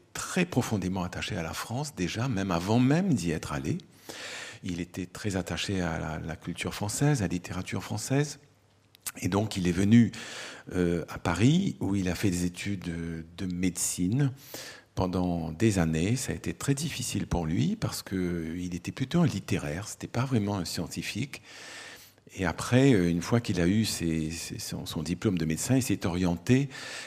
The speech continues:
vers une spécialité qui était la psychiatrie. Euh, donc, il est devenu neuropsychiatre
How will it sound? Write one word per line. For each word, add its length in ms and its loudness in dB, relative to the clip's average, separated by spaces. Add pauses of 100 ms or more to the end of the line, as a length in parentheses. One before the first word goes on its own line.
(120)
vers 200 4
une 80 4
spécialité 840 2
qui 120 -6
était 200 -4
la 160 -4
psychiatrie. 1080 -4
Euh, 320 -6
donc, 240 -10
il 40 0
est 40 0
devenu 300 -2
neuropsychiatre 1160 0